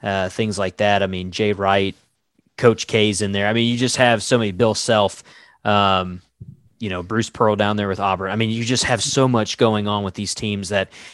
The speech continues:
i-, it's very hard for me to kinda look at it and be like, "Okay, like, um, you know, who's going to, uh, who's going to actually come out alive on this one?" So,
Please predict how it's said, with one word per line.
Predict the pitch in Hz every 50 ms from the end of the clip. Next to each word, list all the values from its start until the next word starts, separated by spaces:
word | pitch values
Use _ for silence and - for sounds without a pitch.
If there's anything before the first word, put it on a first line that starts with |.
| - _ -
i-, | 104
it's | 104 80 107 101 -
very | - 104 117 113 110 107 98
hard | 87 101 107 107 104 98 92
for | - 113
me | 107 101 98
to | 95 92
kinda | - - 113 101 92
look | 92 101 95 -
at | 101 98
it | 90 -
and | 92
be | 95 95
like, | 92 90 90 -
"Okay, | 98 101 - - - 98 95 92 92
like, | 90 85 80 90 90 - - - _ _ _ _ - - _ _ _ _
um, | - 95 95 92 87 85 85 85 87 - _ _ _ _ _ _ _ _
you | - 110 104
know, | 92 90 90
who's | - 117 113 104 -
going | - 107 104 101 98 95 85
to, | - - 104 95 92 92
uh, | 90 90 90 87 87 90 - _ _ _ _ _ _ _ _ _ _ _ _ _ _ -
who's | 107 120 120 107 95
going | - 113 104 104 101 101 90
to | - 98
actually | - 95 95 95 - - 101 92
come | - - - 104 95
out | 95 92 90 80 - _
alive | - 92 90 87 87 90 90 85
on | 87 90 90
this | 87 - -
one?" | - 92 92
So, | 95 - - 110 101 98 90